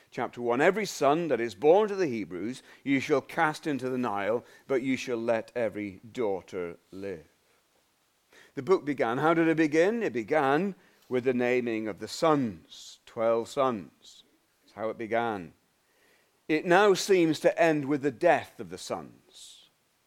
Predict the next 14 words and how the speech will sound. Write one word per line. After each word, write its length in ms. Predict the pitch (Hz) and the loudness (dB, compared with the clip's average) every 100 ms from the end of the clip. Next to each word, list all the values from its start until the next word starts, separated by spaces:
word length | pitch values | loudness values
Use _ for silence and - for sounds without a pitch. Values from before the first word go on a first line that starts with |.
| _ - | _ -12
the 80 | |
boys. 880 | 95 110 73 - _ - - - _ _ _ _ _ _ - | -4 -4 -4 -10 _ -20 -20 -20 _ _ _ _ _ _ -16
The 80 | 95 | -14
girls 420 | - 82 95 95 | -8 -6 -4 -6
are 60 | 98 | -12
spared, 640 | - 120 127 147 156 151 _ _ _ _ _ | -6 -2 2 4 2 -2 _ _ _ _ _
but 100 | 123 | -10
of 100 | 113 | -8
course 260 | - 131 120 | -2 -2 0
the 100 | 131 | -2
boys 560 | 110 170 165 135 117 127 | 4 8 8 8 2 0
are 280 | 117 120 | 0 -2
the 380 | 117 123 127 120 - - _ - | -4 -2 -2 -6 -12 -20 _ -6
generators 1300 | 117 160 196 180 180 180 - 104 107 151 156 - | 4 6 8 8 8 6 0 0 2 2 2 -4